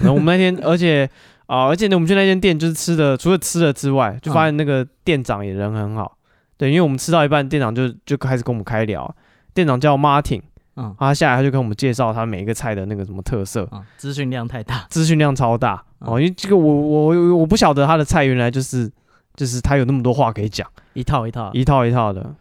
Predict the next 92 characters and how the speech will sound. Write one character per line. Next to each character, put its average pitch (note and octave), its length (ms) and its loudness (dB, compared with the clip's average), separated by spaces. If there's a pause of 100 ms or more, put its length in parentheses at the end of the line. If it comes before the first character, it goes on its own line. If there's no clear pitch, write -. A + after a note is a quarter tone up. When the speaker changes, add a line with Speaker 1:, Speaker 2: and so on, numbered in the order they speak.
(320)
Speaker 2:
啊， G#2+ 260 -10 (100)
他 C3 100 -8
就 C3 140 -4
讲 A2 240 -8
说， B2+ 260 -4
啊， D3 200 0
你 B2+ 120 -10
不 D3 80 -6
要 E3 120 4
看 E3+ 180 2
我 C3+ 80 -2
这 D3+ 80 4
个 D#3 80 6
菠 D3+ 200 6
萝 C3+ 100 4
面 C#3 220 2
包 B2 140 0
啊， G#2+ 220 -4
我 A#2+ 140 -6
这 C#3+ 120 -2
个 C#3 220 0 (400)
格 E3+ 220 8
数 G#3 200 6
的 F3 140 6
大 E3 240 6
小， A2 340 -4
哎， C#3+ 180 0
都 D#3 200 0
是 E3 140 -2
有 C3+ 120 2
特 D#3+ 140 2
别 C3+ 160 0
要 C3+ 180 2
求 G#2+ 180 -6
的。 G2+ 160 -10 (340)
啊， A2+ 100 -6
面 D#3+ 240 4
包 D#3 180 6
呢， D3+ 160 4
要 D3+ 180 4
求 C#3+ 160 0
直 C3+ 220 -6
径 C#3+ 180 0
多 B2 220 -4
少， G#2 160 -8
我 A#2+ 100 -10
跟 D#3 160 -2
外 E3 120 4
面 D#3+ 160 0
面 D#3+ 200 0
包 C#3 200 0
店 C3+ 200 -2 (380)
定 D#3 180 -2
做 D3+ 160 -2
过 C#3+ 160 -2
来， G2+ 160 -10
他 D3 80 -2
如 D#3 80 2
果 C3+ 60 2
太 D3 240 -2
大 C3+ 220 2
太 C#3+ 180 0
小， G2+ 160 -10
我 G#2+ 80 -10
就 - 80 -6
把 - 80 -4
它 A#2+ 80 -4
退 C#3+ 180 0
回 A2+ 140 -4
去。 G#2+ 200 -8
Speaker 1:
哦， C#3+ 140 2
对， D3 200 4
他 E3 100 6
打 B2+ 240 2
枪， C#3+ 220 0
哎， A#2+ 140 0
他 E3 220 2
那 A3 60 2
个 G3+ 60 4
菠 G#3 160 2
萝 G3 80 6
面 G3 120 4
包 F#3+ 60 4
上 G3 100 2
面 G#3 80 0
一 G3+ 40 -2
格 D#3 200 2
一 E3 60 4
格， D3 120 2
Speaker 2:
嗯。 - 20 4
Speaker 1:
他 E3 80 2
那 F3 160 -4